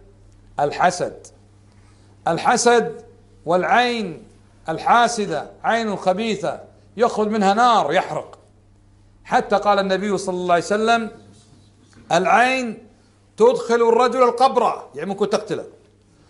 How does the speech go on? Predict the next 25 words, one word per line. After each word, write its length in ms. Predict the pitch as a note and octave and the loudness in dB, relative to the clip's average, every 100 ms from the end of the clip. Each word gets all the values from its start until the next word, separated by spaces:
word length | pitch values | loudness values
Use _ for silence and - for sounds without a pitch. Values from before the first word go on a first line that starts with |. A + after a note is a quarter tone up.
| _ - | _ -4
"وتدخل 520 | F3+ F#3 C4 G#3 A#3+ | -2 -2 -4 -4 0
الجمل 500 | A3+ F#3+ C4+ C#4 C#4 | 2 4 2 2 0
القدرة"، 720 | A3+ A3 A3+ C#4 A3 - - - | 0 -2 0 0 0 -4 -8 -12
ممكن 260 | F#3+ F#3+ G3 | -10 -6 -6
تقتلها 360 | F#3+ F#3+ F#3 | -6 -2 -2
جمل. 340 | E3 F#3+ D#3+ F#2+ - - _ _ _ _ _ - | 2 0 -2 -8 -16 -20 _ _ _ _ _ -12
الحق 220 | E3 D#3+ | -8 -4
عليه 280 | D#3+ F3+ E3+ | 0 0 0
قبل 120 | E3+ | 2
يموت 300 | F3 F#3 F#3 | 2 0 -2
يذكو-، 560 | D#3+ D#3+ - G3+ G#3 - - - | -2 -2 0 -2 -2 -6 -12 -4
ينحرونه 520 | D3 - F3+ G#3+ A3 E3+ | -4 0 2 4 2 0
ويأكلونه. 540 | E3 D#3 - C3+ G#2+ | 0 -2 -4 -8 -6
لماذا؟ 540 | C3 F3+ E3+ D#3+ D#3+ - - - - | -6 -4 -4 -4 -8 -12 -20 -20 -16
من 100 | A#2+ | -10
صابه 320 | - C#3 A#2+ | -4 -4 -4
بالعين. 360 | A2+ A2+ C#3 G#2+ - - - - - - - - - - - - - - - - - - - - - | -6 -6 -6 -8 -18 -20 -20 -20 -20 -20 -20 -20 -20 -20 -20 -20 -20 -20 -20 -20 -20 -20 -20 -20 -4
فلذلك 840 | B2 C3+ F3+ F#3 F3+ D#3 B2+ - - - C#3+ | 2 6 6 6 4 2 2 -4 -20 -8 -2
الوقاية 500 | D3+ D#3+ F3 F#3+ F#3+ | 0 2 4 6 4
من 140 | F3 | 2
هذا 240 | F#3 F3+ | 0 0
ماذا؟ 580 | F3 F3+ E3 F#3 G3 - - _ _ _ C3+ | -2 -2 -2 -2 -4 -8 -20 _ _ _ -6
أن 200 | D#3 D#3+ | -4 -4
نستعيذ 500 | D3+ - D3 F3 D#3+ | -6 -4 -2 -2 -4
بالله، 600 | D#3 D3+ D#3+ E3+ D3 - | -6 -2 2 4 2 -4